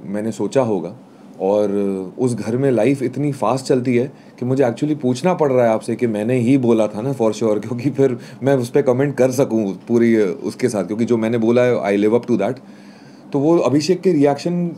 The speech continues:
और उसके बिहेवियर के वजह से ही मुझे ऐसा लगा था, but वो मैं tag actually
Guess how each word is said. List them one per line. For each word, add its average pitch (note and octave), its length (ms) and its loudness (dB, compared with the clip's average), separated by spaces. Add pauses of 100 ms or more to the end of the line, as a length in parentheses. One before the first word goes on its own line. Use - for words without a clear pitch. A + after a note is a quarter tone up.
(160)
और D3 160 2
उसके C#3+ 180 -4
बिहेवियर C#3 800 0
के D#3+ 100 0
वजह C3 220 2
से C#3 140 0
ही D#3 60 2
मुझे C#3+ 240 2
ऐसा C3 160 2
लगा A#2+ 260 2
था, A#2+ 220 -4 (260)
but C3+ 200 0
वो D#3+ 440 2 (100)
मैं D3 160 -2
tag D3 340 0
actually E3 460 -2